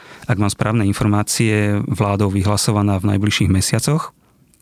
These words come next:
A, mm, myslím si, že najviac to bude viditeľné práve na tej menšej časti, ktorú majú štátne lesy, kde sa teda nejakým spôsobom ešte hospodárilo. E, v podstate návštevník, mm,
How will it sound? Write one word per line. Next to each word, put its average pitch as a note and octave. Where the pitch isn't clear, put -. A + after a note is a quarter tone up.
A, G2
mm, G#2+
myslím A#2
si, B2
že G#2
najviac G2+
to -
bude G#2
viditeľné G2+
práve G2+
na G2
tej G2+
menšej G2
časti, G#2
ktorú G2+
majú G2
štátne G#2+
lesy, C3+
kde G#2
sa G#2+
teda G2
nejakým G#2
spôsobom G2+
ešte G#2+
hospodárilo. B2
E, -
v -
podstate -
návštevník, G#2+
mm, G#2